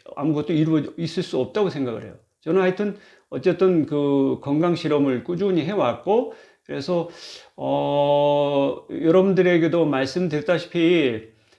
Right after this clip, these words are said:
제가 이천십구 년 오월 달에 우연히 그 근육 풀기 그 개념을, 어, 발견하게 됐고, 그래서 근육 풀기를 여기저기 제 몸에 무-, 건강 문제가 있는 것들에 대해서 그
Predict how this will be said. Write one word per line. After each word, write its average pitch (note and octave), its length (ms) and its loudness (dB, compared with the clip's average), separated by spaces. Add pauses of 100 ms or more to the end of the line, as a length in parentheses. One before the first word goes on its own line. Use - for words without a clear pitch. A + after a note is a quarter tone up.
(120)
제가 D#3+ 140 4
이천십구 G3 840 0
년 G#3 220 0
오월 F3+ 440 6
달에 D3+ 380 2
우연히 G#3+ 720 2
그 C#3+ 340 0
근육 G#3 300 2
풀기 E3+ 1080 2
그 D3 500 0
개념을, E3+ 800 2 (340)
어, G2+ 100 -12
발견하게 F3+ 560 0
됐고, C3+ 580 -2 (280)
그래서 G3 260 -2
근육 G#3+ 320 2
풀기를 G3 800 2
여기저기 F3 580 4
제 E3+ 160 -2
몸에 D#3+ 400 2
무-, C#3 300 -2
건강 E3 360 2
문제가 F3 320 0
있는 C#3+ 460 0 (320)
것들에 C#3+ 720 2
대해서 D#3 560 2
그 C#3 360 0